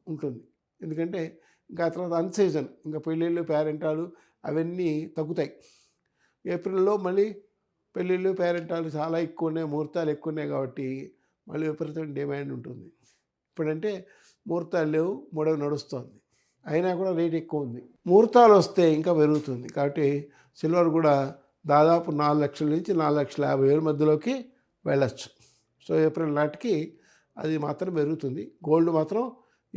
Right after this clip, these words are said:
ఏప్రిల్, మేలో తగ్గే అవకాశం ఉందని ఇది నా అంచనా. So,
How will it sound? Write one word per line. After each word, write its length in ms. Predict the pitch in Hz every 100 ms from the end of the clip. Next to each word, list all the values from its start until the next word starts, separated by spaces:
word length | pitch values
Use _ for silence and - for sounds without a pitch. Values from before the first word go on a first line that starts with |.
| 170
ఏప్రిల్, 320 | 180 190 185 165
మేలో 240 | 160 185 208 - _ _ _ 165
తగ్గే 240 | 160 185 175
అవకాశం 360 | 156 151 131 151
ఉందని 240 | 143 160 185
ఇది 120 | 143 143 151
నా 60 | 143 131
అంచనా. 300 | 123 127 - _ _ _ _ _ _ _
So, 120 | 165